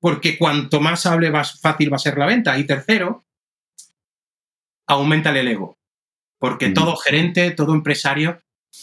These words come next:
Speaker 1: le gusta sentirse como que es más. Y al revés,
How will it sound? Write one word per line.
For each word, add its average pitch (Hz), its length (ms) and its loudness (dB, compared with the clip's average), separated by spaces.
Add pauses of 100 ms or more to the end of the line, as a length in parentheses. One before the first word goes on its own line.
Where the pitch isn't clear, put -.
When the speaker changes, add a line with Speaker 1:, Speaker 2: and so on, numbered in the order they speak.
(380)
Speaker 1:
le 139 140 2
gusta 185 260 2
sentirse 175 600 0
como 131 340 0
que 131 320 2
es - 320 -8 (260)
más. 131 560 0 (300)
Y 180 100 4
al 185 100 2
revés, 190 480 -2